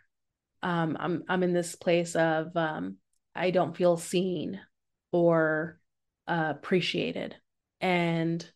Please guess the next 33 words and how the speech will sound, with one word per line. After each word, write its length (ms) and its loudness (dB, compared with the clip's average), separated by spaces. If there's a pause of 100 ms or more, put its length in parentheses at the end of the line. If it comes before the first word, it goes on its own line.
(340)
you 80 -2
know, 100 0
I 260 2
keep 280 -6
going 320 4
back 320 -2
to 100 -2
myself, 540 0
like, 180 0
"Why 120 2
am 120 2
I 120 0
feeling 440 0
this 320 0
way? 560 0 (180)
What 200 4
do 80 2
I 100 2
need 200 0
to 100 -10
do 140 2
to 100 -6
change 440 -2
it?" 420 0 (520)
I, 280 -2
I 100 2
almost 440 2
feel 260 4
like 420 2 (520)
if 200 2
I 140 6
did 400 2
more, 600 4